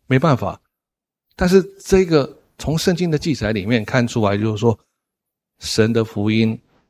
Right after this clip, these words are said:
它不是只有给以色列人，它是要传给所有的人。哦，实际上我们到后来知道那个尼尼微城，为什么？所以这个是第二段的故事。哦，那个后来这个，那个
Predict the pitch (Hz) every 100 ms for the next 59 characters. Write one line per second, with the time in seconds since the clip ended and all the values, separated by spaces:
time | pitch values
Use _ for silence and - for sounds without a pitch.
0 | _ - 147 135 127 123 107 113 113 110
1 | 90 - 117 107 107 87 92 - _ _
2 | _ _ _ - 127 123 127 - _ _
3 | - 131 110 - _ - - 101 113 120
4 | 101 - - 110 110 120 98 95 95 -
5 | - _ _ _ _ _ _ _ 98 101
6 | _ _ - 165 180 165 113 120 123 151
7 | - 160 113 107 117 143 139 139 113 113
8 | 117 113 113 - 98 104 _ _ _ _
9 | _ - 208 151 143 - _ _ _ _
10 | _ _ _ _ _ - 156 123 151 139
11 | 135 135 123 113 113 98 - 104 - 98
12 | - 127 131 _ - 131 117 110 107 135
13 | 110 107 117 104 98 95 - - _ _
14 | _ - 117 101 98